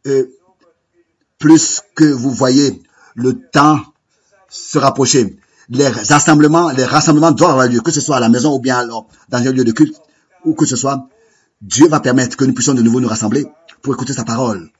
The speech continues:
Et tous les autres aussi vont, n'est-ce pas, rester où ils se sont toujours rassemblés jusqu'à maintenant. De nouveau, ils vont se rassembler et le Seigneur nous bénira tous de la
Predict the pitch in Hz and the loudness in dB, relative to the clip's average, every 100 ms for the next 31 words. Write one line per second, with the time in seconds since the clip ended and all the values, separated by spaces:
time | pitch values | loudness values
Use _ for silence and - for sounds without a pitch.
0 | _ _ _ _ _ _ _ _ 120 117 | _ _ _ _ _ _ _ _ -6 -4
1 | 147 180 139 113 135 120 - 110 - _ | -4 -2 -2 -2 -4 -4 -12 -18 -18 _
2 | _ _ _ _ _ 131 131 - 151 160 | _ _ _ _ _ -4 -2 -2 -2 -2
3 | 127 - _ _ _ _ _ _ _ _ | -4 -6 _ _ _ _ _ _ _ _
4 | 117 110 139 147 123 117 120 - 143 120 | -14 -4 0 0 2 0 -2 -4 -4 -4
5 | - 110 117 123 120 - 147 - 143 120 | -10 -14 -8 -4 -4 -2 -2 0 -2 0
6 | 135 127 135 131 120 110 117 - 113 107 | -4 -4 -4 -4 -2 -2 -2 -2 -2 -2
7 | 113 151 - _ _ _ _ 104 131 131 | -2 -4 -6 _ _ _ _ -6 -2 -2
8 | 117 123 120 - _ _ 131 120 131 120 | 0 0 0 -4 _ _ -6 -4 -6 -6
9 | 113 113 107 120 113 - _ _ _ _ | -6 -6 -4 -4 -6 -12 _ _ _ _
10 | 123 107 143 156 123 117 123 127 117 - | -2 0 -2 -2 0 0 0 -6 -8 -12
11 | _ _ _ _ _ _ _ _ _ _ | _ _ _ _ _ _ _ _ _ _
12 | 160 151 123 135 135 - - 156 - - | 0 2 4 2 0 -4 -4 -2 -2 -2
13 | - - - - - _ - 123 120 113 | -6 -8 -10 -12 -16 _ -12 -6 -6 -8